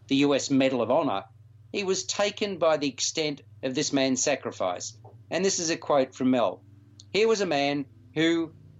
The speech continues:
in the most pure, selfless, and almost unconscious way, repeatedly risked his own life to save the lives of his brothers. Desmond was a completely ordinary man who did extraordinary things." And I thought Andrew Garfield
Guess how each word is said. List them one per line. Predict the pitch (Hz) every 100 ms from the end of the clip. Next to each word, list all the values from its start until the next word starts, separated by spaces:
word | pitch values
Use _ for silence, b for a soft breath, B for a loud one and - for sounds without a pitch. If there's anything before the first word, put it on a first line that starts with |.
| -
in | 151
the | 139
most | 143 135 - -
pure, | - 175 180 175 - - -
selfless, | - 180 170 160 165 160 -
and | 147 147
almost | - 185 185 175 - - - _
unconscious | 175 180 - 220 - 165 -
way, | 131 131 139 - - -
repeatedly | 147 147 196 196 190 170 160
risked | 143 151 -
his | - 131
own | 170 180
life | 139 127 131 - - - -
to |
save | 143 170 165 139
the | 135
lives | 127 131 117
of | 123
his | 123 107
brothers. | 123 110 85 85 b -
Desmond | 175 196 156 190 170
was | 170
a |
completely | 175 190 202 196 175 175 -
ordinary | 185 190 190 190
man | 185 156 127 143 - -
who | 151
did | 135 160 147 - -
extraordinary | 160 - - - 151 135 123 123 110
things." | 131 90 - - - - - - - - -
And | 143 170
I | 180
thought | 160 135
Andrew | 139 120 113
Garfield | 135 135 - 123 113